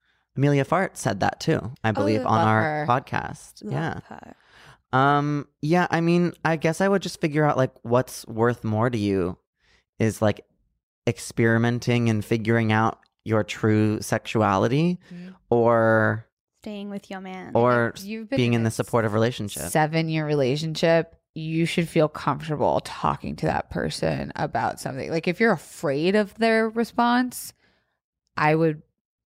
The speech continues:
Speaker 3: then ask you to analyze that relationship a little harder, 'cause you should never be afraid to talk to your bar-, a partner about something.
Speaker 1: Mm-hmm.
Speaker 3: You can be s-, you can be afraid about it, but you should,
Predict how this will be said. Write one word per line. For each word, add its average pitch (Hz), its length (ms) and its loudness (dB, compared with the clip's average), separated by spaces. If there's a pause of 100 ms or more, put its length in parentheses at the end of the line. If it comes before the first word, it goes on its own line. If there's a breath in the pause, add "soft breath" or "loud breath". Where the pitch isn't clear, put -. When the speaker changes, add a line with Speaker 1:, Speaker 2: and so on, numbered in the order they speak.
(400)
Speaker 3:
then 147 440 -4 (160)
ask 139 400 -2
you 143 220 2
to - 320 -4
analyze 113 540 -2
that 107 200 0
relationship 110 640 -4
a - 20 -2
little 110 300 -2
harder, 82 540 -4
'cause 160 200 -2
you 165 100 0
should 170 220 2
never 170 240 2
be 170 160 4
afraid 135 560 2
to - 100 -8
talk - 300 -2
to - 80 -6
your - 60 -6
bar-, - 260 -4 (140)
a - 60 -8
partner - 380 -6
about - 280 -10
something. - 500 -16 (180)
Speaker 1:
Mm-hmm. 202 320 -6
Speaker 3:
You 240 100 2
can 285 80 2
be 277 100 2
s-, - 240 -12
you 202 140 -10
can 294 140 -2
be 208 160 0
afraid 214 300 0
about 170 320 2
it, 208 120 -2
but 170 100 -4
you 165 80 -6
should, 165 200 -12